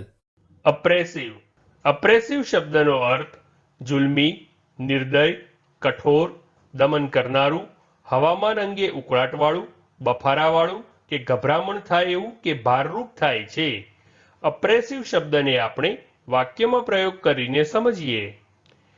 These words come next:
It was an oppressive weather and there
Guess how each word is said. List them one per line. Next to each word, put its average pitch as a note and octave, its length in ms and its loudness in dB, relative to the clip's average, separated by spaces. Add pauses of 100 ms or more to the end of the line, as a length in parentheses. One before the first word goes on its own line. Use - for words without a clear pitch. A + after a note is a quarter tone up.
(240)
It E3+ 160 -2
was A3+ 200 4
an A#3 200 0
oppressive G#3 680 -2
weather D#3 320 2 (360)
and C#3+ 220 -2
there D3 160 4